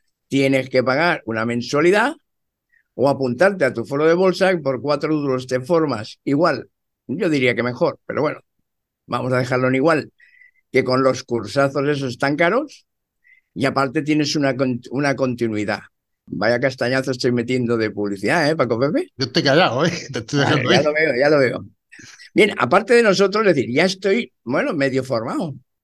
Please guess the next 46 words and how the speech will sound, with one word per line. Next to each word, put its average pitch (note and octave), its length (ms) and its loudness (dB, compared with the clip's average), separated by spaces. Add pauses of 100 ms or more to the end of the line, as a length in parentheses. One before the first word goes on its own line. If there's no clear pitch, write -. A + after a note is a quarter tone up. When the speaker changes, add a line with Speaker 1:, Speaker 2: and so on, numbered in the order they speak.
Speaker 2:
Pero D#3+ 220 4
una G3 240 2
cosa, B2+ 320 -2
¿nosotros G3 340 0
somos G3 240 -2
amigos G#3+ 360 0
o E3+ 40 0
enemigos? C#3 440 -4 (100)
Amigos, G#2+ 340 -2
¿no? E3 300 -4 (160)
Speaker 1:
Nosotros C#3 400 0
somos C#3+ 220 0
muy D3+ 480 0
amigos. - 560 -12
Speaker 2:
Venga, A2 240 2
yo C#3+ 100 4
me E3 60 6
apunto E3 320 2
aquí D3+ 220 2
al B2+ 120 4
foro E3 220 0
de C#3+ 60 -2
bolsa F3+ 260 -4
como A2+ 140 -8
amigo. G#2 300 -10
Sigue. - 460 -8
Speaker 1:
Apúntate C#3 640 2
como C3 160 2
amigo B2+ 340 2
porque A#2+ 220 -2
aquí C3+ 400 -2
somos B2+ 300 -6
una A2+ 160 -2
familia, G#2+ 540 -10
¿eh? B2 280 0 (340)
Para, - 160 0
para A2 140 2
que A#2 80 0
esto B2 120 -2
hay C3+ 40 2
que C#3 60 -2
mantenerlo. B2 680 -2 (140)
Oye, C3 340 -6
si - 180 -14
es A2+ 80 -12
que B2 300 -4